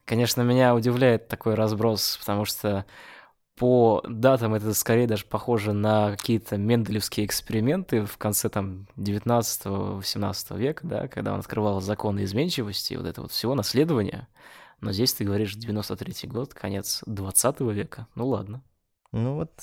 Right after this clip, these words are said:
Speaker 2: такие интересные эксперименты. Вообще, мы сегодня про условного генетика будем разговаривать.
Speaker 1: А, даже так.
Speaker 2: Я раньше в детстве,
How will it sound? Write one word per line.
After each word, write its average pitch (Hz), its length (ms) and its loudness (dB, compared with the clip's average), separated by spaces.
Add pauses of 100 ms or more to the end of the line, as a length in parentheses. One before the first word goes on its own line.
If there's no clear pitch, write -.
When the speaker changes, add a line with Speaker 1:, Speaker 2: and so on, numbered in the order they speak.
(440)
Speaker 2:
такие 120 560 0 (120)
интересные 117 520 2
эксперименты. 104 640 0 (340)
Вообще, 180 380 2
мы 139 260 0
сегодня 123 480 0
про 110 640 2
условного 131 680 4
генетика 117 600 2
будем 90 240 2
разговаривать. 95 720 4 (320)
Speaker 1:
А, 107 180 -2
даже 196 260 -6
так. - 320 -8 (100)
Speaker 2:
Я 135 180 6
раньше 151 280 0
в 110 40 -6
детстве, 107 520 -2